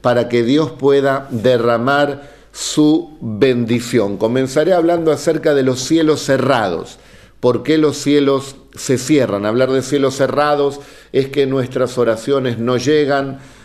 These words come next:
es que la bendición de Dios no se hace ver aquí en la tierra. Y la Escritura nos habla allí en Proverbios, en el capítulo uno y en el verso veintitrés, nos va a dar un panorama de por qué los cielos están cerrados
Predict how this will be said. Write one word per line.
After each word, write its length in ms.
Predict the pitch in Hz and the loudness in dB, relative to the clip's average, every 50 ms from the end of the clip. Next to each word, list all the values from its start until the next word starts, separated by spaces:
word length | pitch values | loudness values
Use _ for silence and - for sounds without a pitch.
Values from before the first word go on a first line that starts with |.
| - - | -2 0
es 180 | 143 135 139 | 0 0 2
que 100 | 135 143 | 0 2
la 140 | 127 127 120 | 2 2 2
bendición 600 | 113 120 117 117 113 117 113 - - 147 147 139 131 | 2 2 0 0 -2 -2 -4 -2 -2 0 0 2 2
de 100 | 127 127 | 2 2
Dios 160 | 139 143 127 | 2 2 0
no 220 | 120 123 127 127 123 | 0 0 -2 -2 0
se 120 | - 151 | 0 0
hace 260 | 147 - - 135 123 | 0 0 0 -2 0
ver 180 | 123 139 127 113 | 0 2 2 0
aquí 220 | 107 - - 139 | -2 0 -2 -2
en 120 | 131 123 120 | 0 2 0
la 140 | 110 92 | 0 0
tierra. 480 | - 135 139 139 135 120 135 143 131 - - - - - - - - _ | 2 2 2 2 2 2 0 -2 -2 -4 -10 -18 -20 -20 -20 -20 -12 _
Y 140 | 139 135 131 | 0 2 2
la 80 | 143 | 2
Escritura 480 | 139 139 147 147 143 139 185 190 190 175 | 0 0 0 -2 0 2 2 2 2 2
nos 260 | 160 160 147 156 - | 0 -2 -2 0 0
habla 240 | 170 165 156 156 147 | 0 2 2 2 2
allí 260 | 143 123 127 151 151 | 0 0 0 0 0
en 220 | 151 139 135 131 143 | 0 -2 -2 -2 0
Proverbios, 840 | 135 135 139 151 180 180 175 160 143 131 131 131 127 123 - - - | 0 2 2 4 4 2 2 2 0 0 2 0 0 0 -4 -8 -6
en 160 | - 123 120 | -4 -2 -2
el 100 | 123 110 | -2 -2
capítulo 800 | - 127 117 - - 143 143 - 147 139 135 131 123 120 123 - | 0 -2 -2 0 -2 -4 -4 -2 -2 0 2 2 2 0 0 0
uno 460 | - 165 156 135 117 113 107 104 110 - - - - - - | 2 2 2 2 0 0 -2 -2 -4 -8 -14 -20 -20 -8 -2
y 80 | 127 | -2
en 80 | 131 127 | 0 0
el 140 | 131 127 131 | 0 2 2
verso 320 | 143 147 127 131 - 139 | 2 2 2 0 -2 0
veintitrés, 720 | 135 131 131 117 107 123 120 120 135 135 143 147 147 147 - - - - - - _ | 0 0 0 0 -2 -6 -4 -2 0 0 2 0 0 -2 -8 -16 -20 -20 -20 -20 _
nos 260 | - 117 127 127 117 131 | -4 -2 -2 0 2 2
va 100 | 135 135 | 2 4
a 20 | |
dar 180 | 143 147 143 143 | 4 2 2 0
un 140 | 139 131 | -2 -2
panorama 840 | 131 131 123 120 123 127 135 143 139 123 117 110 107 110 - - - - | 0 -2 0 0 0 0 2 2 0 0 -2 -2 -2 -4 -4 -8 -14 -12
de 180 | - 110 120 120 | -4 -2 -2 -2
por 220 | - - 117 117 | 0 0 -2 -2
qué 140 | - - 139 | 0 0 0
los 200 | 139 135 127 131 | 2 0 -2 -2
cielos 540 | - 127 131 131 131 127 127 123 123 127 - - - - - - - - - | -2 0 0 2 2 2 0 0 -2 -6 -14 -20 -20 -20 -20 -20 -20 -12 -4
están 380 | - 127 123 123 135 131 131 127 | -4 -4 -2 0 0 0 0 -2
cerrados 800 | 127 131 123 120 104 120 127 127 123 120 123 123 117 - - | -2 -2 -2 0 2 2 2 2 2 2 0 -2 -2 -6 -12